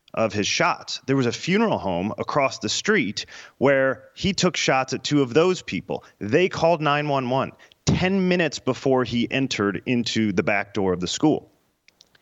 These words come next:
He got to the school and shot at the school before he went in. And so all these details are starting to come out. There was no resource officer on campus. We don't know why. The, there was a teacher that actually propped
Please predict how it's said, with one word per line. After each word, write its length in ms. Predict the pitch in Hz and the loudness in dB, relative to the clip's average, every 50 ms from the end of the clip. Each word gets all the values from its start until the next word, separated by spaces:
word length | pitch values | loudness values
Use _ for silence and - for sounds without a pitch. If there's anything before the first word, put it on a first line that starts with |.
| _ - | _ -2
He 100 | - 165 | 0 2
got 220 | 156 151 139 - - | 2 2 0 -2 -4
to 160 | - - 208 | -6 -4 -2
the 100 | 214 226 | -2 -2
school 400 | 175 - - - 87 80 92 107 - - - - - - | -4 -4 -4 -4 -2 -2 -2 -2 -4 -10 -18 -20 -10 -4
and 160 | - 151 151 | -2 -2 0
shot 280 | - - 185 151 156 | 0 0 2 2 2
at 100 | 160 151 | 0 -2
the 80 | - 147 | -4 -4
school 380 | - - - 226 233 214 175 160 | -4 -2 0 2 2 2 2 2
before 320 | 160 143 - 131 127 139 | 0 -2 0 2 2 2
he 40 | 131 | 2
went 220 | 127 139 139 139 | 2 2 2 2
in. 240 | 139 175 175 - - - _ - - - - - _ | 0 -2 -2 -4 -6 -12 _ -20 -20 -20 -20 -16 _
And 80 | - - | -2 2
so 80 | 151 | 2
all 80 | 156 170 | 4 4
these 240 | 208 254 240 185 113 | 4 2 0 0 -2
details 500 | - 127 151 196 - - - 90 82 - | -4 -4 -4 -4 -2 -2 -2 -2 -2 -2
are 80 | 90 | -4
starting 360 | - - - 123 120 120 113 | -4 -2 0 0 2 0 0
to 60 | 104 98 | -2 -4
come 160 | - 113 117 | -4 -2 -2
out. 160 | 117 107 92 | -2 -2 -2
There 80 | - 85 | -4 -6
was 120 | 87 80 | -4 -2
no 140 | 85 98 120 | 0 0 2
resource 540 | 139 139 139 127 123 - 117 107 107 - - | 2 2 2 0 0 0 0 0 0 2 2
officer 580 | 95 90 90 - - - - - 85 92 95 - - - - - - - _ - | 2 2 0 0 -4 -6 -4 -2 -2 -2 -4 -6 -10 -18 -20 -20 -20 -12 _ 0
on 260 | 107 107 107 110 107 | 2 2 2 2 0
campus. 520 | - - 104 92 87 - 87 92 - - - _ - | -2 -2 -2 -2 -2 -2 -2 -4 -4 -6 -10 _ -6
We 120 | - 107 110 | -4 -2 0
don't 240 | 87 98 98 - - | 2 2 2 2 2
know 140 | 120 107 | 0 2
why. 400 | 101 107 87 71 65 73 95 113 - - - - - - | 2 2 2 2 2 0 -2 -2 -6 -12 -18 -20 -12 -4
The, 280 | - 107 107 107 110 - - | -2 0 2 2 2 0 2
there 100 | 117 117 | 0 0
was 140 | 113 101 101 | 2 2 0
a 40 | |
teacher 420 | 95 - - - 156 147 - 110 98 | -2 -2 0 0 0 2 2 2 2
that 120 | 101 98 | 4 4
actually 300 | 101 104 - - 98 90 | 2 0 0 -2 -4 -4
propped 480 | - - - - 131 127 127 - - | -4 -4 -2 0 0 0 0 -2 -4